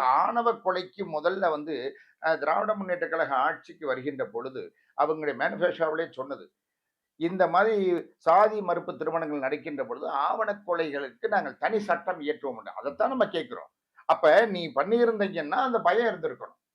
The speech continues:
எந்த விதமான இது இல்ல. இவர்கள் தண்டிக்கப்பட வேண்டும், அவர்கள் குடும்பம் தண்டிக்கப்பட வேண்டும், உறவினர் தண்டிக்கப்பட்டிருக்கணும், யாராரும் அந்த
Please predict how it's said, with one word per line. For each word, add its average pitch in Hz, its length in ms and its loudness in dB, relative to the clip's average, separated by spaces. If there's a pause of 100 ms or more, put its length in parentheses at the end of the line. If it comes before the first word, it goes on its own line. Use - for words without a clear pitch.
(440)
எந்த 156 240 -2
விதமான 185 360 4
இது 165 120 -2
இல்ல. 143 140 -2 (260)
இவர்கள் 143 400 2
தண்டிக்கப்பட 185 520 2
வேண்டும், 202 360 -4
அவர்கள் 139 300 -4
குடும்பம் 190 340 -2
தண்டிக்கப்பட 180 420 -2
வேண்டும், 202 320 -4
உறவினர் 196 540 2
தண்டிக்கப்பட்டிருக்கணும், 180 800 -4
யாராரும் 214 420 6
அந்த 196 120 2